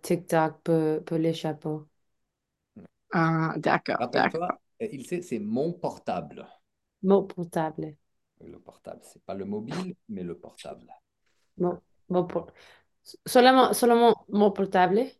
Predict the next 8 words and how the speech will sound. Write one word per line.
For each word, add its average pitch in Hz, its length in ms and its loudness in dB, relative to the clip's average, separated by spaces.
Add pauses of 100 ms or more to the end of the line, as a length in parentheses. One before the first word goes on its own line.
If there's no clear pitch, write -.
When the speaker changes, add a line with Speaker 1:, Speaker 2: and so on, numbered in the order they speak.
(240)
Speaker 3:
Mon 123 200 -12
portable. - 540 -14 (1400)
Speaker 1:
Oh. 170 320 -12 (420)
Speaker 3:
Oui, 151 160 -20
Speaker 1:
Comment 269 180 4
Speaker 3:
mon - 0 -
Speaker 1:
dit-on 269 300 2
Speaker 3:
tél-, - 100 0